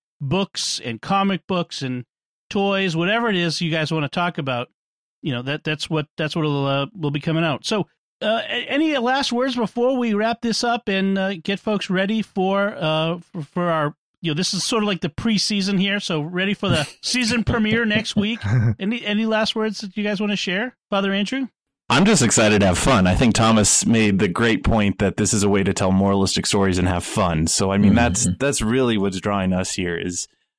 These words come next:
Speaker 2: is, you know, we're geeky, but this is a fun way to share it. Being, uh, in Wyoming, uh, I don't often have a whole lot of,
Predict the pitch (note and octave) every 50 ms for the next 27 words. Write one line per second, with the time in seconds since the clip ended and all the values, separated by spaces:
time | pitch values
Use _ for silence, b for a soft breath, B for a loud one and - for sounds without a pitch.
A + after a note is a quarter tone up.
0 | _ _ _ _ _ - G#2+ G#2 F#2+ F#2 F2+ F2 F2+ G2 G#2 G2+ F#2 F2+ F#2 F#2
1 | F#2 F2+ F#2 A2 A2+ G#2 - G#2 G#2 G2 E2+ G2+ F#2 E2 - G2 F#2+ G#2+ F#2+ F2+
2 | F2+ - - - - - - A#2+ A2+ A2+ A2 G#2 G2 G2 F#2 F#2 F2 - - G2+
3 | F#2+ F#2 F#2 F#2+ - - _ _ _ _ _ _ _ _ _ _ _ - A#2 A#2
4 | A2+ A2 A2 G#2+ G#2+ G#2 - - F2+ G2+ F#2+ F#2+ F#2 F2+ D2+ D#2 G#2 G#2 G2 G2+
5 | G2+ G2+ G#2 G#2 G2+ G2+ G2 G2 G2 F#2+ F#2+ F#2+ F2+ - - - G2 F#2 F2+ F2+
6 | F2+ F2+ F2+ E2+ E2+ _ _ - - - G#2 G2+ G#2+ G#2 G#2 G#2 - - _ -
7 | G#2+ G#2 G#2 - - A2 G2+ G2 G2 F#2 F2+ F#2 - - A2 G#2+ G2+ G2 F#2+ F#2
8 | F#2 F#2 F#2 - - - -